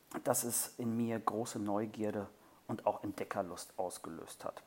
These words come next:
Antonowski war, wie gesagt, einer dieser Persönlichkeiten. Ähm, er ist, er war Medizinsoziologe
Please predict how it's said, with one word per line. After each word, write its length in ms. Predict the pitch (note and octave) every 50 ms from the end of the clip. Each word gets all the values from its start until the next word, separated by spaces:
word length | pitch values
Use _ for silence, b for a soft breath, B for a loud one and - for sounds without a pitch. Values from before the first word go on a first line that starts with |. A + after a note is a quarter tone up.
| B B B B B B B B B
Antonowski 880 | B B2 B2 - - C3 A2+ A2 B2 C#3 - - - - C#3 C#3+ B2 G#2
war, 240 | A#2+ A2+ A#2 A2+ G#2+
wie 80 | A2
gesagt, 340 | G2 G2 G2 G2 F#2+ - - -
einer 340 | - G#2+ G2 A#2 C3 D3 C#3+
dieser 380 | C3 C3+ C3 C3 C3+ C3+ C3+ C3+ - - - B B B B B B B B B
Persönlichkeiten. 1200 | - B2+ A2+ A#2 B2 B2 B2+ C3 C3 C3 - - - C3 B2 A#2+ A2+ - C3 B2+ B2 B2 - - -
Ähm, 560 | A2 A2+ G#2+ G#2+ G#2+ G#2+ G#2 G#2+ A2 F#2+ - - - - - - - - - - - - - - - - - - -
er 240 | - A2+ A2+ - -
ist, 480 | C3 C#3 - - - - - - - - - - - - - - - - - - - - - - - - - - B B B B B B B B B B - - - - - - - -
er 240 | A#2+ G#2+ G#2 G2
war 260 | G#2+ G2+ G2+ A2+ A#2+ B2
Medizinsoziologe 1500 | A#2+ A2+ A2+ A2 G2 - - - - C3+ C#3+ E3 D3 C#3+ C#3+ C#3+ - - D3 D3 C#3 C#3+ C#3+ D3 D3 D3 D3 D3+ - -